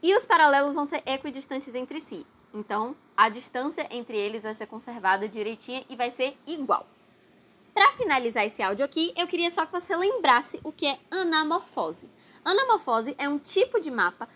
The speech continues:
só que é diferente de tudo isso que eu tô te falando de projeção cartográfica. Por quê? Na anamorfose, a gente distorce absolutamente todas as formas e todas as áreas de um mapa, só que é com um objetivo. Quando você vê, por exemplo, você vai pegar um mapa de densidade populacional por área,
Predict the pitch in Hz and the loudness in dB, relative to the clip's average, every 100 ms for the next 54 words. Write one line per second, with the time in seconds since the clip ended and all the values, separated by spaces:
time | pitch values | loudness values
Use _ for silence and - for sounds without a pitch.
0 | - - 339 349 302 349 453 294 294 302 | -20 -2 -2 0 -2 0 0 0 -2 -4
1 | 277 320 339 311 349 294 285 277 262 254 | -8 -4 -4 -4 -6 -10 -8 -6 -6 -6
2 | 254 262 277 254 269 339 339 180 - - | -6 -6 -8 -8 -6 -4 0 0 -2 -12
3 | - 427 - 196 180 _ - - - 339 | 0 0 2 -6 -8 _ -20 -20 -2 2
4 | 539 311 220 214 233 214 226 233 240 233 | 4 2 0 0 2 2 0 -2 -2 -8
5 | 233 311 - 214 262 - - 285 415 415 | -6 -6 -2 -2 -2 -6 4 6 8 4
6 | - 269 247 233 208 170 - - 277 302 | -2 0 0 -2 -8 -8 -14 -4 0 0
7 | 320 302 - 190 202 214 - 233 262 285 | 0 -4 -4 -4 -4 -12 -12 -4 -2 0
8 | 285 277 220 226 269 254 220 202 151 - | 0 2 6 8 6 0 -2 -8 -8 -10
9 | 202 - - - 330 320 330 311 294 294 | -12 -14 -20 -6 -2 -2 -4 -4 -2 -2
10 | 240 339 - - 170 - - _ - 359 | -2 -4 -6 -8 -14 -14 -20 _ -6 -2
11 | 381 370 349 226 226 208 170 165 - - | 2 2 0 -4 -4 -6 -6 -12 -14 -8
12 | 190 180 196 196 180 180 196 185 208 214 | -6 -4 -4 -2 -2 -4 -6 -6 -6 -4
13 | 214 240 277 262 254 247 254 269 208 208 | 2 2 2 -6 0 0 0 0 0 0
14 | 269 262 147 - | 0 0 0 -2